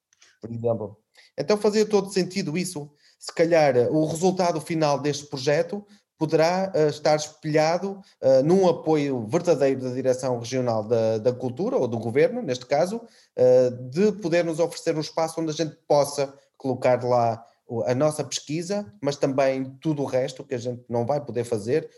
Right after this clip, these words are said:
mas que ele existe como espólio. Ahm, então o projeto é, é, é um bocado esse, é sonhador, é um projeto muito sonhador, eh, mas que eu acredito piamente.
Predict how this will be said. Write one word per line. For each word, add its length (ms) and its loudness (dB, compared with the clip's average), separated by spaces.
mas 160 -2
que 180 -4
ele 140 -2
existe 300 -8
como 180 -6
espólio. 500 -6
Ahm, 300 -4
então 200 2
o 80 0
projeto 320 2
é, 200 2
é, 200 0
é 60 4
um 60 0
bocado 340 -2
esse, 260 -4
é 100 0
sonhador, 640 0
é 60 -4
um 60 -4
projeto 340 -2
muito 160 -6
sonhador, 500 0
eh, 340 2
mas 160 2
que 140 2
eu 120 6
acredito 200 -4
piamente. 540 2